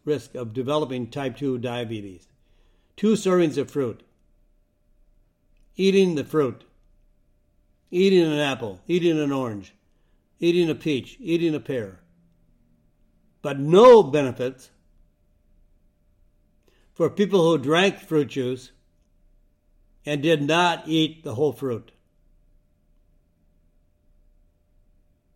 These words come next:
Orange juice has double the calories and carbs and more than eighty percent less fiber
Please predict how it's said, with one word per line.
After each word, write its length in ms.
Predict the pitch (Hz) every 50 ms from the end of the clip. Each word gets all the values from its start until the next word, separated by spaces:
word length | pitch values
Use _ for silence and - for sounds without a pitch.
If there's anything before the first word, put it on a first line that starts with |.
| _ _ _ _ _ _ _ _ _ _ _ _
Orange 300 | - 165 202 226 240 202
juice 420 | 160 165 170 170 170 170 160 - -
has 260 | - 151 151 147 135
double 460 | 113 113 160 170 170 180 180 180 175
the 120 | 156 160 151
calories 480 | - - 160 160 156 151 156 151 123
and 140 | 143 143 120
carbs 580 | - 151 165 156 143 127 123 143 156 - - _ _ _ _ _ _ _ _ _ _ _ _ _ _ _ _ _ _ _ _ _ _ _ _ _ _ _ _ _ _ _ _ _ _ _ _ _ _ _ _ _ _ _ _ _ _ _ _ _ _ _ -
and 160 | 143 139 143
more 180 | 151 165 175 170
than 180 | 156 156 151
eighty 380 | 151 156 180 202 220 233 226 202
percent 520 | 208 180 170 - - 185 180 170 156 147
less 260 | 147 165 160 160 -
fiber 580 | - - 165 160 165 151 117 117 113 131 143 -